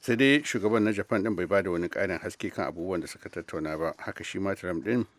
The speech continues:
ya kama bakinsa ya tsuke, bai ce uffan ba bayan taron nasu.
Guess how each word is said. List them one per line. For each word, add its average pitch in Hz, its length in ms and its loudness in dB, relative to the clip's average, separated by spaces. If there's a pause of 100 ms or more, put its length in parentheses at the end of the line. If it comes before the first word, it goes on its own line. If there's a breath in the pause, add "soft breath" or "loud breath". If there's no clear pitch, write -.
ya 87 160 -2
kama 98 260 -4
bakinsa 82 480 -8
ya 87 120 -4
tsuke, 107 600 -4
bai 82 100 -6
ce - 160 -12
uffan - 360 -6
ba 101 280 2
bayan 92 240 -2
taron 80 360 -6
nasu. - 340 -10